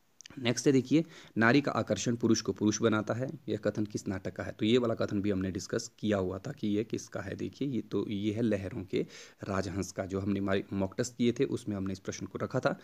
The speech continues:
और वहीं से देखिए ये प्रश्न पूछ लिया गया था कि ये किस नाटक का है। तो ये सुंदरी का कथन है देखिए लहरों के राजहंस में से, ठीक है।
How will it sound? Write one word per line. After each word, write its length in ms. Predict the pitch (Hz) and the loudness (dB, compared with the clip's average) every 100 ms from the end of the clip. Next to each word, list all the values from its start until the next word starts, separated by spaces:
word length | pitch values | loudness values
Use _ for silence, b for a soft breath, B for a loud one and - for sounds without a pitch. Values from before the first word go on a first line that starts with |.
| B B - | B B -10
और 80 | 104 | -4
वहीं 200 | 104 117 | -2 0
से 120 | 120 | 0
देखिए 280 | 117 113 131 | 0 2 0
ये 60 | |
प्रश्न 260 | 98 101 104 | 0 -4 -2
पूछ 220 | 104 101 | -4 -2
लिया 120 | 104 | -2
गया 120 | 92 | -2
था 140 | 95 113 | -4 -4
कि 140 | 120 | 0
ये 100 | 110 | -2
किस 280 | 107 113 - | 0 -2 -2
नाटक 640 | 240 - - 101 104 95 | -6 -8 -10 -10 -8 -8
का 80 | 95 | -4
है। 240 | 101 151 B B B - | -2 -2 B B B -10
तो 80 | 98 | -2
ये 280 | 98 117 - | 2 2 0
सुंदरी 380 | - 98 104 117 | -2 2 4 2
का 100 | 98 | 0
कथन 280 | 95 101 | -6 -6
है 100 | 95 | -6
देखिए 260 | 92 101 123 | -6 -4 -4
लहरों 240 | 104 101 | -4 -4
के 100 | 92 | -6
राजहंस 500 | 104 98 - - - | -6 -6 -8 -8 -8
में 100 | - | -8
से, 180 | - - - _ _ _ | -10 -12 -14 _ _ _
ठीक 160 | - 143 | -2 0
है। 160 | 135 | 0